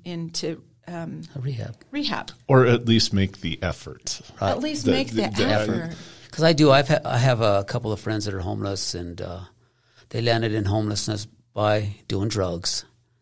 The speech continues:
Speaker 2: Uh, it breaks my heart. They had good families, El Camino, Regency, and now they're homeless and their family's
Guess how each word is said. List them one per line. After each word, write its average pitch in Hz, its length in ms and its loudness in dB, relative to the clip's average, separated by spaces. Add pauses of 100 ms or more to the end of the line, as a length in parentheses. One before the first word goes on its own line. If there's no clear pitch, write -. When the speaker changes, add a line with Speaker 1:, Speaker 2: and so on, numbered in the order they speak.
(180)
Speaker 2:
Uh, 110 160 -4
it 104 60 -10
breaks 107 260 -2
my 113 80 0
heart. 107 260 0
They 104 60 -2
had 101 120 -2
good 101 140 -2
families, 104 720 -4
El 101 140 -4
Camino, 104 680 -4
Regency, 104 680 -6 (580)
and 101 120 -8
now 101 420 -2 (180)
they're 95 220 -8
homeless 101 380 -2
and 98 360 -8 (100)
their 117 120 -10
family's 101 720 -4